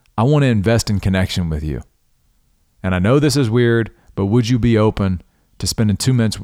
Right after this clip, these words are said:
two minutes with me just looking in each other's eyes? It is gonna be uncomfortable,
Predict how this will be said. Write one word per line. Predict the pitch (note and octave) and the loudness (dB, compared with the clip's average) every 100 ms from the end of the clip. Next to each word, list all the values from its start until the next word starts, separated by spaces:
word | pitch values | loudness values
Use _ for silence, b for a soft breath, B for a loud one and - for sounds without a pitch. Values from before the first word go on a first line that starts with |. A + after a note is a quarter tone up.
| - | -8
two | - | -2
minutes | C3+ A#2 G#2 | 0 0 -2
with | G#2 F#2+ | -4 -4
me | F#2+ | -2
just | F2+ G2 | -2 -2
looking | G#2 G2 F#2 | -2 -2 -2
in | F2+ | -4
each | F2 | -4
other's | E2+ D#2+ | -4 -4
eyes? | C#2 G1+ E2+ - _ _ _ _ _ _ _ | -6 -8 -12 -18 _ _ _ _ _ _ _
It | B2+ | 0
is | C3+ | 2
gonna | A2+ D3 | 2 2
be | B2+ | 2
uncomfortable, | C3 A#2+ B2 A#2+ F#2+ - - | 2 2 0 0 -2 -6 -12